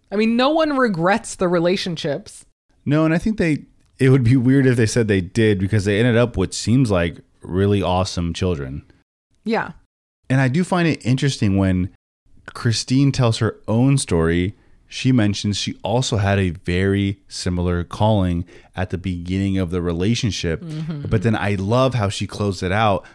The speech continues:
Speaker 2: But in that same way, there was also a message or a calling, like, "It's time to go."
Speaker 1: Exactly. When you know, you know.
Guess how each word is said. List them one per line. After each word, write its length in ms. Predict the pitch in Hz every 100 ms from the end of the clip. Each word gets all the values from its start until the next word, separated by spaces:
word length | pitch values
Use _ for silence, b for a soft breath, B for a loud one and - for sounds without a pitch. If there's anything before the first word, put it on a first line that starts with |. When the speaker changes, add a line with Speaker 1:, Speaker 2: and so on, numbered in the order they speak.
| B
Speaker 2:
But 120 | 104
in 160 | 73 104
that 220 | 101 98
same 520 | - - 104 110 110
way, 520 | 98 113 113 95 87 - b b b _ _ -
there 120 | 104
was 180 | 101 90
also 500 | - 104 113 104 95
a 240 | 71 90
message 440 | 90 98 113 98 87
or 120 | 90
a 60 | 92
calling, 380 | 87 101 104 90
like, 200 | 85 73
"It's 240 | 92 98 -
time 240 | 98 87
to 80 | 80
go." 380 | 71 71 60 - _
Speaker 1:
Exactly. 1300 | 165 160 151 143 160 165 160 160 - 143 101 190 202 _ _ _ _
When 140 | 220
you 80 | 277
know, 160 | 311
you 120 | 349 330
know. 360 | 330 214 156